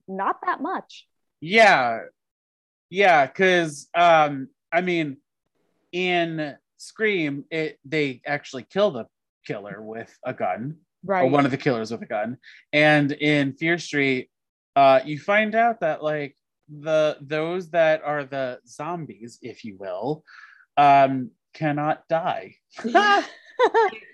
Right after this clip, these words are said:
Speaker 2: They're, <laughs> it's like a video game, you know, you get knocked down,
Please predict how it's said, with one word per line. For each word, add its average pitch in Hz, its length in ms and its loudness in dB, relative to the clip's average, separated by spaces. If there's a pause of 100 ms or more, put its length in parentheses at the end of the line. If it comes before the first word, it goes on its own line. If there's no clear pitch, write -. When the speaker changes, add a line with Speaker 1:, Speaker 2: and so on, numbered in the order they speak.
(220)
Speaker 2:
They're, 208 480 6 (480)
<laughs> - 460 -20
it's 247 520 -6
like 294 140 2
a 277 120 4
video 151 400 0
game, 107 300 -12
you 127 80 -10
know, 131 80 -6
you 123 180 -6
get 165 220 -4
knocked 175 260 2
down, 143 500 2